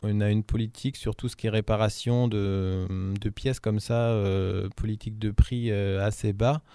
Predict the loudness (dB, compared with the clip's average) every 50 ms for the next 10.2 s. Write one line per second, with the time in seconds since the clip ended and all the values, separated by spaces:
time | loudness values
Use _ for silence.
0 | -20 -20 -20 -20 -6 -4 -4 -4 -4 -4 -4 0 2 4 4 4 4 2 -2 -6
1 | -6 -6 -4 -4 -2 -2 0 0 0 2 0 0 2 2 0 2 4 4 4 4
2 | 2 2 2 0 0 0 -2 -2 0 0 2 2 2 2 2 2 4 4 4 4
3 | 4 2 2 2 2 2 0 0 0 -2 -2 -4 -4 -2 -2 -2 0 0 -2 -4
4 | -6 -8 -14 -20 -20 -20 -20 -20 -20 -20 -20 -18 -16 -18 -16 -8 -4 0 0 2
5 | 2 2 2 2 2 2 2 2 2 0 0 0 0 2 2 4 4 4 2 2
6 | 0 -2 -4 -4 -2 0 -2 2 4 4 4 6 4 4 2 2 0 -2 -4 -2
7 | 0 0 2 4 4 4 4 2 4 4 2 2 0 0 -2 -2 0 0 0 2
8 | 4 4 4 4 2 0 0 0 0 2 2 0 0 -2 -2 -4 -4 -2 0 2
9 | 2 2 4 2 2 2 2 2 0 0 0 -2 -2 -4 -2 -2 -2 -2 0 0
10 | 0 0 0